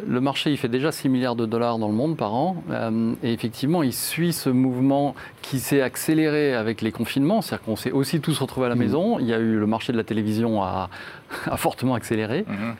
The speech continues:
Speaker 1: Et puis, bah voilà, on est tous, on achète tous une belle télé. Euh, dans le cas de, de, de notre barre de son, idéalement, euh, à partir de cinquante-cinq pouces. Et puis, on fait tout le constat de, de quelques semaines après, bah, il n'y a pas vraiment la stéréo, il n'y a pas l'élévation, il n'y a pas le volume de basse. Euh,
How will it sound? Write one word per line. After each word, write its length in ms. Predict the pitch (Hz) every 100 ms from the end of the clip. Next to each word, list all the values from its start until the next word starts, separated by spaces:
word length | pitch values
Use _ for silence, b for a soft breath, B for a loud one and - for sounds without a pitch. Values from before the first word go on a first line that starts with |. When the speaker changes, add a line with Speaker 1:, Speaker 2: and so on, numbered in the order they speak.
| -
Speaker 1:
Et 40 | 110
puis, 200 | 196 170
bah 100 | 110
voilà, 160 | 120
on 100 | 196
est 100 | 113
tous, 280 | 156 135 110
on 180 | 120 120
achète 220 | 117 135
tous 160 | 151 143
une 80 | 123
belle 120 | 117
télé. 340 | 117 117 170 233 B B B - 110
Euh, 460 | 104 104 104 101 101 B 131
dans 80 |
le 60 | 131
cas 180 | 123 143
de, 380 | 123 120 117 113
de, 200 | 113 113
de 180 | 107 113
notre 200 | 117 110
barre 140 | 131
de 80 | 123
son, 180 | 117 131
idéalement, 580 | 131 131 131 135 139 120
euh, 80 | 110
à 40 |
partir 260 | 127 120 117
de 40 |
cinquante-cinq 460 | 123 120 120 123 123
pouces. 320 | 180 226 - B 156 147 127 -
Et 100 | 113
puis, 180 | 135 175
on 60 |
fait 120 | 147
tout 100 | 117
le 80 | 147
constat 460 | 143 127 110 135 151
de, 260 | 135 120
de 40 | 117
quelques 220 | 120 113
semaines 180 | - 123
après, 260 | 113 123 143
bah, 100 | 120
il 40 |
n'y 60 | 113
a 60 |
pas 160 | 120 127
vraiment 300 | 107 120 123
la 120 | 123
stéréo, 440 | - 117 117 120
il 40 | 135
n'y 40 |
a 60 | 110
pas 120 | 117
l'élévation, 540 | 113 117 113 - 117 123
il 20 |
n'y 60 |
a 40 | 113
pas 100 | 117
le 60 |
volume 240 | 113 113 117
de 80 | 104
basse. 360 | 110 143 - 113
Euh, 380 | 104 104 110